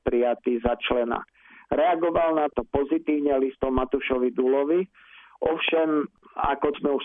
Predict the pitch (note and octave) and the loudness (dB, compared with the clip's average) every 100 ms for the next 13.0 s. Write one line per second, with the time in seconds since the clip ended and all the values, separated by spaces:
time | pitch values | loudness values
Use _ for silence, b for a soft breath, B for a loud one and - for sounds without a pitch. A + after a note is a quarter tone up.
0 | - C#3+ D#3 D3+ D3 C#3+ D3 D3 C3+ B2 | -4 -2 0 0 0 0 0 0 0 0
1 | C3+ C#3 C3+ C3+ - C#3 - C#3 A#2+ - | 2 2 0 -2 -2 -2 0 0 0 0
2 | C3 C#3 C#3 - B2+ - B2+ B2 B2+ C#3+ | -2 0 -4 -2 -4 -2 -2 0 2 2
3 | C#3 C3 C3 C#3 C3 B2+ A#2+ B2+ B2 A2+ | 2 0 -2 -2 -2 -2 0 -2 -2 -4
4 | - B2+ C#3+ B B B B B B C3 | -4 -4 -4 B B B B B B 0
5 | C3+ C3 C3 C#3+ D3+ C#3 C3+ - - - | 2 2 2 2 2 2 0 -4 -8 -8
6 | C3+ C#3 - C#3+ C#3+ C#3 - C#3+ - B2 | -6 -4 -2 0 0 -2 -2 -2 0 0
7 | B2+ B2 B2 B2+ B2+ C3 B2+ B2 A#2 A#2+ | 0 2 2 2 2 2 0 0 0 0
8 | A#2 A2+ A2 B B B B - B2+ D3 | 0 0 -4 B B B B -6 0 0
9 | F3 F3+ D3+ C#3+ D3 C#3+ - C#3 D3+ D#3 | 2 0 0 0 -2 -2 -2 0 2 0
10 | - D3 C#3+ C#3 C3+ B2+ - C#3 C#3+ - | 0 0 0 0 0 -2 0 -2 -2 -2
11 | C3 - B2+ - B2+ B2+ B2 A#2 A#2+ D#3 | -4 -2 -4 -4 -2 -2 0 0 0 -2
12 | D3+ D3+ C#3+ C3+ B2 D3+ - C#3 C#3 C3+ | 0 0 0 0 -2 -4 -4 -6 -2 -4